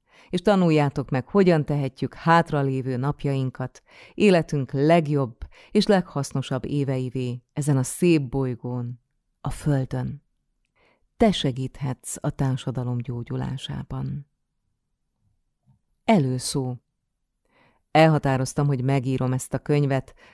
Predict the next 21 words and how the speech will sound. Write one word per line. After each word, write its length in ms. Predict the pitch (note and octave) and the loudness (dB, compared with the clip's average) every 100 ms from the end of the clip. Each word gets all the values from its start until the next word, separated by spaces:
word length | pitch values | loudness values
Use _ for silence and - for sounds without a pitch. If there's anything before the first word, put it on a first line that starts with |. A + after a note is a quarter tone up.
| _ | _
az 220 | D#3 C#3 | -6 0
Éld 240 | F#3 F#3 D#3 | 4 4 4
az 160 | C3+ | 0
életed 640 | - E3+ E3 D#3+ F3 F3 - - - | 4 6 6 4 2 0 -4 -14 -4
és 160 | E3 | 2
az 140 | D#3+ - | 2 4
erő 280 | F3+ E3 | 4 4
benned 540 | C#3 D3+ D3 C3+ C3+ B2 | 4 4 4 2 2 -2
van 260 | A#2 C3 B2 | -4 -4 -4
folytatásaként. 1300 | - C#3 C3 C3+ C3 B2+ C#3 - C3 C3 C3 - _ _ _ _ _ _ | -2 -2 -2 -4 -4 -6 -8 -8 -6 -6 -8 -12 _ _ _ _ _ _
Nagyon 440 | - F#3+ F3 D#3+ | 6 6 6 2
sok 200 | D3 D3+ | 0 -2
levelet 420 | D#3 D3 C#3+ C#3 C#3+ | 0 0 2 0 -2
és 180 | C3+ | -4
kérdést 540 | - D3 C3 C#3 C3 - | -2 -2 0 -2 -4 -6
kapok 380 | C3+ - C3+ - | -8 -6 -6 0
előadásaim 840 | D#3+ D3+ C#3+ C3+ C3+ C#3 C#3 C3+ | 4 6 4 2 -2 -2 -2 -2
során 440 | D#3+ C#3+ C#3 C3 - _ _ | -2 0 0 -4 -8 _ _
olyan 320 | A3+ F#3+ D3+ - | 2 2 2 2
alapvető 580 | E3 D3+ - C3+ C3+ | 4 4 0 -4 -4
témákról, 800 | B2+ C#3+ C#3 C3+ B2 C3+ C3 B2+ | -2 0 2 0 -2 -4 -2 -4